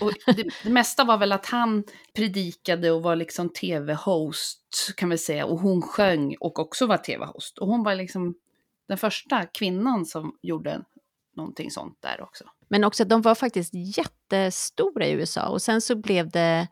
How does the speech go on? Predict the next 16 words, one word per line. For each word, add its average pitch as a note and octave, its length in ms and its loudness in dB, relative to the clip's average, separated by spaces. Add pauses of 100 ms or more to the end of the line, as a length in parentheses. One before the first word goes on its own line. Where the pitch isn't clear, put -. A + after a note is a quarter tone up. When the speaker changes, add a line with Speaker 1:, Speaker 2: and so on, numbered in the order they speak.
Speaker 2:
och F3+ 260 0
älskade D#3+ 680 -2
och - 240 -4
så - 140 -6
vidare. E3+ 280 2
Men G3 140 4
sen G3 180 2
s- - 160 -4 (100)
Speaker 1:
Ja, B3 180 4 (140)
de C#4 160 4
hade C4+ 240 0
en B3 180 2
theme D#4+ 280 4
park - 380 -2
till D3 120 -6
exempel. - 460 -6